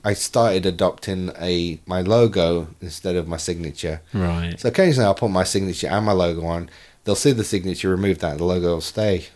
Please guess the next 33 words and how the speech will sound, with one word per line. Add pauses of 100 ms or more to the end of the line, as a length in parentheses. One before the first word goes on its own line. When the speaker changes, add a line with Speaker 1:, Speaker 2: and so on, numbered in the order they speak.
(120)
Speaker 2:
Yeah. (260)
You
put
the,
the,
Speaker 1:
Yeah.
Speaker 2:
uh,
distraction
one
in,
like
Speaker 1:
Yeah,
Speaker 2:
the
Speaker 1:
it's
Speaker 2:
obvious
Speaker 1:
like,
Speaker 2:
distraction.
Speaker 1:
it's
like
a
sleight
of
hand. (440)
Speaker 2:
<laughs>
Speaker 1:
Yeah,
mis-,
misdirection.
Speaker 2:
Yeah. (600)
Speaker 1:
<laughs>
Um,
Speaker 2:
Sneak
one
through.